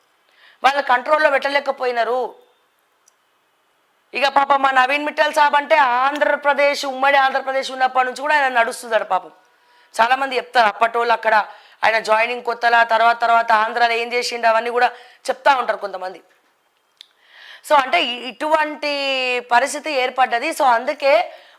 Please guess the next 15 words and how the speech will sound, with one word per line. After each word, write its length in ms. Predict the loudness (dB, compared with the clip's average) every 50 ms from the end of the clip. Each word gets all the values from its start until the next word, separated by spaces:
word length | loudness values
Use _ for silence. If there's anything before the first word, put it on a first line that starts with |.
| _
మనస్ఫూర్తిగా 680 | -2 -2 0 0 -2 -4 -4 -6 -8 -8 -6 -4 -2 -2
చెప్పచ్చు, 500 | 0 0 -2 -4 -4 -4 -4 -4 -6 -8
జమిలీ 460 | -8 -8 -6 -6 -4 -4 -2 -4 -2 0
ఎలక్షన్స్ 600 | 0 0 0 0 -2 -4 -6 -6 -6 -8 -6 -6
కనుక 260 | -4 -4 -2 -2 -4
బిల్ 260 | -4 -4 -6 -10 -8 -4 0
పాస్ 260 | 0 0 0 0 -4
అయితే 520 | -6 -6 -4 -2 0 0 0 0 -4 -6 -12 -20 -20 -20 -20 -8 -4 -2
అది 140 | -2 0 2
మన 200 | 2 2 2 2
భారతదేశానికి 920 | 2 2 2 2 0 -2 -2 -2 -2 -2 -2 0 -2 -2 -2 -2 -4 -2
వరమే 360 | 0 2 2 2 2 0 0
తప్ప 300 | 0 0 0 0 0 0
శాపం 400 | 2 2 2 2 2 0 -2 -2
కాదు. 540 | 0 2 2 2 2 0 -2 -4 -4 -6 -8